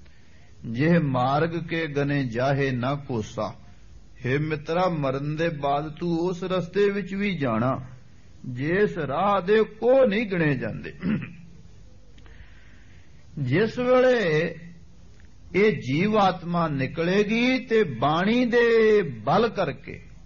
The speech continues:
ਜਿਹੜੀ ਬਾਣੀ ਹੈ ਵਾਹਿਗੁਰੂ ਦੇ ਦੇਸ਼ ਵਿੱਚੋਂ ਆਈ ਹੈ, "ਜੈਸੀ ਮੈਂ ਆਵੇ ਖਸਮ ਕੀ ਬਾਣੀ, ਤੈਸੜਾ ਕਰੀ ਗਿਆਨ ਮੇ ਲਾਲੋ।" ਗੁਰੂ ਨਾਨਕ ਸਾਹਿਬ ਜੀ ਫਰਮਾਉਂਦੇ ਹਨ, "ਮੈਂ ਆਪੋ ਬੋਲ ਨਾ ਜਾਣਦਾ,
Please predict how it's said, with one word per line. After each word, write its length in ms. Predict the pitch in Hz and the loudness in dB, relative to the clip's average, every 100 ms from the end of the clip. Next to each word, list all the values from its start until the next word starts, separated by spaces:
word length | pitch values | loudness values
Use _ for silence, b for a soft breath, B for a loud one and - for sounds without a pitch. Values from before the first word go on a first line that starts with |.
| - - - - - - | -20 -20 -20 -20 -20 -18
ਜਿਹੜੀ 360 | 107 139 170 180 | -8 -4 -2 -2
ਬਾਣੀ 560 | 127 120 123 156 180 | -2 -2 0 0 0
ਹੈ 260 | 160 185 196 | 0 -2 -2
ਵਾਹਿਗੁਰੂ 640 | 147 120 135 147 165 214 240 | -4 0 0 0 -2 -6 -2
ਦੇ 180 | 220 | 0
ਦੇਸ਼ 360 | 185 165 160 151 | 2 0 -2 -4
ਵਿੱਚੋਂ 460 | 147 139 135 135 120 | -6 -6 -6 -4 -2
ਆਈ 320 | 113 117 110 | -2 -2 -2
ਹੈ, 140 | 107 | -4
"ਜੈਸੀ 520 | 98 107 120 135 - | -4 -4 -2 -2 -6
ਮੈਂ 240 | 165 156 143 | -10 -4 -2
ਆਵੇ 400 | 123 120 135 156 | 0 0 -2 -6
ਖਸਮ 500 | - 117 139 151 156 | -6 -10 -6 -6 -6
ਕੀ 200 | 151 139 | -8 -8
ਬਾਣੀ, 720 | 110 110 117 165 120 113 85 - B B B B - | -4 -2 -2 0 0 -2 -8 -14 B B B B -8
ਤੈਸੜਾ 540 | 127 135 123 160 160 | -4 -2 -4 -4 -2
ਕਰੀ 440 | 151 143 127 143 156 113 | -2 -4 -6 -4 -6 -4
ਗਿਆਨ 420 | 110 113 131 165 | -4 -4 -4 -4
ਮੇ 200 | 151 117 | -4 -4
ਲਾਲੋ।" 440 | 101 92 87 - - - B B B B - | -6 -8 -8 -8 -12 -18 B B B B -10
ਗੁਰੂ 220 | 110 135 | -8 -6
ਨਾਨਕ 400 | 131 127 139 143 | -4 -2 -4 -6
ਸਾਹਿਬ 320 | - 143 147 | -8 -6 -6
ਜੀ 200 | 143 156 | -4 -6
ਫਰਮਾਉਂਦੇ 760 | 147 139 139 131 131 143 165 | -6 -8 -6 -4 -4 -4 -4
ਹਨ, 220 | 151 160 180 | -4 -4 -4
"ਮੈਂ 240 | 175 175 170 | -2 -4 -2
ਆਪੋ 440 | 156 156 147 175 175 | 0 0 -2 -2 -2
ਬੋਲ 440 | 147 147 156 160 | -2 -2 -2 -2
ਨਾ 160 | 175 226 | -4 -2
ਜਾਣਦਾ, 680 | 208 185 170 151 123 113 | 0 0 0 -2 -4 -6